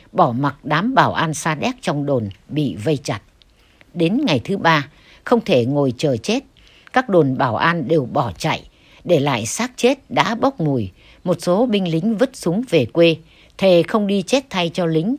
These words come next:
của tiểu khu Mỹ Tho. Trong lúc địch ở Mỹ Tho tập trung binh lực lo giữ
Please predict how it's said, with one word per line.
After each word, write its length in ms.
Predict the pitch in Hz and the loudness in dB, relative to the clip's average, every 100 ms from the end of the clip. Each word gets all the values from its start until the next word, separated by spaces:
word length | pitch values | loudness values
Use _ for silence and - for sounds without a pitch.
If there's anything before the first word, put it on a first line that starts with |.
| - | -2
của 220 | 185 135 101 | 2 2 2
tiểu 220 | 156 131 95 | 2 2 0
khu 140 | 180 156 | 0 0
Mỹ 260 | 147 - - | 0 -6 -4
Tho. 300 | 180 147 - _ _ _ _ - | -2 -4 -6 _ _ _ _ -4
Trong 160 | 175 | 0
lúc 220 | 156 240 - _ _ _ | 2 0 -2 _ _ _
địch 200 | 180 170 - | -2 -2 -4
ở 160 | - 147 | 0 0
Mỹ 220 | 139 165 - | 2 -4 -2
Tho 260 | 185 170 160 _ _ _ | -2 -2 -6 _ _ _
tập 140 | 185 - | 0 2
trung 260 | 214 196 | 0 2
binh 220 | 185 185 151 | 0 0 0
lực 140 | 151 - - | -2 -6 -6
lo 260 | 160 180 | -2 -2
giữ 260 | 143 151 | -2 -4